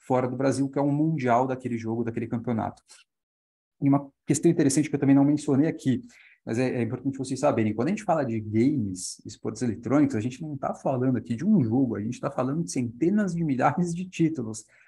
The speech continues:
Então, a gente tem jogos só em gêneros, né? Jogos de é, de tiro, a gente tem jogos de futebol simulado, jogos de ciclismo, é, os R P Gs, os mobas, enfim, são vários gêneros e cada gênero tem vários títulos.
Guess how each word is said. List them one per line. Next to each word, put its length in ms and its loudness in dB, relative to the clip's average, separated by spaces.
Então, 120 -2
a 60 0
gente 160 -4
tem 160 0
jogos 420 2
só 200 0
em 120 2
gêneros, 540 2
né? 160 2
Jogos 340 -4
de 260 -6
é, 420 -2
de 120 -6
tiro, 540 2
a 60 4
gente 260 0
tem 140 0
jogos 460 2
de 80 -10
futebol 520 0
simulado, 1000 0
jogos 420 -4
de 80 -12
ciclismo, 840 2
é, 400 -2
os 160 -6
R 200 -4
P 160 -2
Gs, 760 -2
os 240 -10
mobas, 840 0
enfim, 360 -8
são 240 -4
vários 680 2
gêneros 480 -2
e 40 -10
cada 340 2
gênero 400 -4
tem 240 -6
vários 500 0
títulos. 520 -12